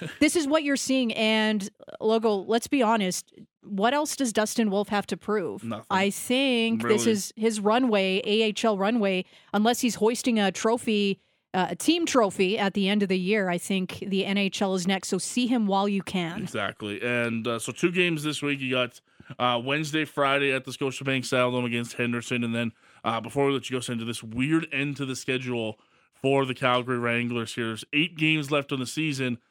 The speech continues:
Speaker 2: uh, but the home games are done
Speaker 1: Yep.
Speaker 2: after this week. You got six on the road, uh, for this team. And I'm curious, uh, it's gonna be an interesting one for Mitch Love to navigate this as you sort of head towards the postseason, because obviously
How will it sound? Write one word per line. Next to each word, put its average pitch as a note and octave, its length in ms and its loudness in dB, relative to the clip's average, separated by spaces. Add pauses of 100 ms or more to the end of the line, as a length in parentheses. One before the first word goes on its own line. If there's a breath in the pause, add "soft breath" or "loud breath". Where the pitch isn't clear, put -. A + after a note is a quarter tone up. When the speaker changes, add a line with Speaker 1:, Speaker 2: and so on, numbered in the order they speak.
(200 soft breath)
Speaker 2:
uh, B2 160 2
but B2 100 -8
the A#2 60 -6
home E3+ 200 2
games F3+ 260 0
are E3 40 0
done D#3+ 440 2
Speaker 1:
Yep. G#3 180 2
Speaker 2:
after C#3 240 0
this D3 240 -2
week. C#3 220 0
You B2 100 -4
got B2+ 160 -4
six - 340 -4
on D#3 140 0
the D3 80 0
road, C#3+ 380 2 (360 soft breath)
uh, B2 200 2
for C3 160 -4
this B2+ 220 -4
team. C#3 180 -2
And C3+ 100 -2
I'm B2+ 100 -2
curious, D3+ 600 0 (100)
uh, D3 60 -4
it's C#3 280 0
gonna E3+ 120 2
be F#3 80 0
an F3 60 0
interesting F3 340 -4
one C#3+ 180 0
for C#3 140 -4
Mitch C#3 240 -4
Love C#3 240 2
to C#3 80 -6
navigate B2+ 580 -2
this B2+ 300 -4 (360 soft breath)
as C3 160 -2
you C3 60 -4
sort C#3 220 0
of C3+ 100 0
head C#3 200 -2
towards C3 400 -2
the C3+ 100 -6
postseason, C3+ 680 -2
because B2 360 -2
obviously C3+ 580 -2